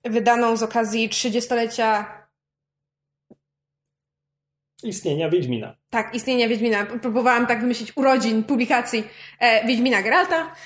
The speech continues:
Speaker 1: e, pod jakby tak pieczą Andrzeja Sapkowskiego, wydane przez wydawnictwo Supernowa, które wydaje Wiedźmina na polskim rynku. E, opowiadania zostały zebrane w ramach konkursu zorganizowana-, zorganizowanego przez, e, magazyn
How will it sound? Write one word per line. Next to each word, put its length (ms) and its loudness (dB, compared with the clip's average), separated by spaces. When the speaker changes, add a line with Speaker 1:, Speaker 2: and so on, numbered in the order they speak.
Speaker 1:
e, 360 4
pod 240 0
jakby 260 0
tak 200 -6
pieczą 300 0
Andrzeja 260 2
Sapkowskiego, 640 0
wydane 380 2
przez 240 -4
wydawnictwo 460 -6
Supernowa, 540 -4
które 240 -8
wydaje 440 -2
Wiedźmina 440 -6
na 160 -6
polskim 340 -6
rynku. 460 -2
E, 320 4
opowiadania 420 0
zostały 380 2
zebrane 440 2
w 20 -2
ramach 240 0
konkursu 440 -4
zorganizowana-, 920 -2
zorganizowanego 760 0
przez, 340 -6
e, 340 2
magazyn 680 2